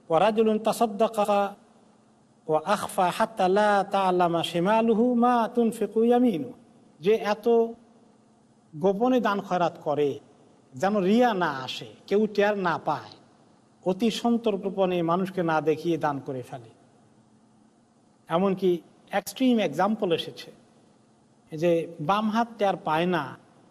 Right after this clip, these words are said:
ডান হাতে কত দান করেছে। তো হাতের তো দুই হাতে একজনেরই, এখানে হাতে টের পাওয়া না পাওয়াটার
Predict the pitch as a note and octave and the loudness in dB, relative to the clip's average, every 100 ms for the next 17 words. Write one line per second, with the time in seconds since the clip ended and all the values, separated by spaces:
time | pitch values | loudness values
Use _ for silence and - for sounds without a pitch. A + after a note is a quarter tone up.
0 | _ C#3 E3+ F3 F3+ G3+ G3 E3+ D#3+ E3 | _ -2 0 0 -6 -4 -4 -4 -4 -2
1 | D3 C3 - A#2+ G#2+ - - _ _ _ | -4 -6 -12 -18 -18 -20 -20 _ _ _
2 | _ _ _ _ _ _ G#3+ - G3 G3+ | _ _ _ _ _ _ -8 -2 -2 0
3 | A#3+ A#3+ B3 A#3 A#3 - _ D#3+ E3 F#3+ | -2 2 2 2 -2 -16 _ -4 -2 0
4 | G3+ G3 E3 G#3 F#3+ C#3+ F3+ - - _ | 0 0 0 0 0 -4 -10 -14 -20 _
5 | _ _ _ F3+ F3 G#3 E3 F3+ F#3 F#3 | _ _ _ -4 -2 0 0 -2 0 0
6 | F#3 F3+ E3+ E3 D#3+ E3+ E3 E3 | 0 0 2 0 2 2 2 -2